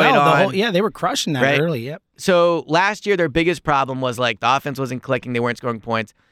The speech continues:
Speaker 2: They go out during the bye week, and they say, "You know what? We have to be a running team." This year, I guess the biggest problem was the second half points. They go out and they score touchdowns
Speaker 1: <laughs>
Speaker 2: on two of their, you know,
Speaker 1: <laughs>
Speaker 2: so, like, when it comes to fixing problems,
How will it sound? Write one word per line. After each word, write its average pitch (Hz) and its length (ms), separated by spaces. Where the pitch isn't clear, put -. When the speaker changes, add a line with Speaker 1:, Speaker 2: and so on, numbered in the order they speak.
Speaker 2:
They 151 100
go 160 240
out 156 320
during 147 200
the 151 40
bye 131 240
week, 123 320
and 120 100
they 123 100
say, 127 120
"You 127 100
know 147 120
what? 143 80
We 135 80
have 127 160
to 120 80
be 120 60
a 110 60
running 95 260
team." - 200
This 185 320
year, 165 280
I 135 120
guess 165 240
the 180 100
biggest 151 300
problem 135 260
was 131 120
the 123 60
second 127 300
half 120 220
points. 127 500
They 147 140
go 180 100
out 180 160
and 160 80
they 156 80
score 151 220
touchdowns 127 440
Speaker 1:
<laughs> - 0
Speaker 2:
on 120 120
two 117 100
of 123 60
their, 113 100
you 190 120
know, 196 140
Speaker 1:
<laughs> 147 40
Speaker 2:
so, 180 280
like, 196 320
when 202 160
it 214 100
comes 240 280
to 311 100
fixing - 640
problems, 113 760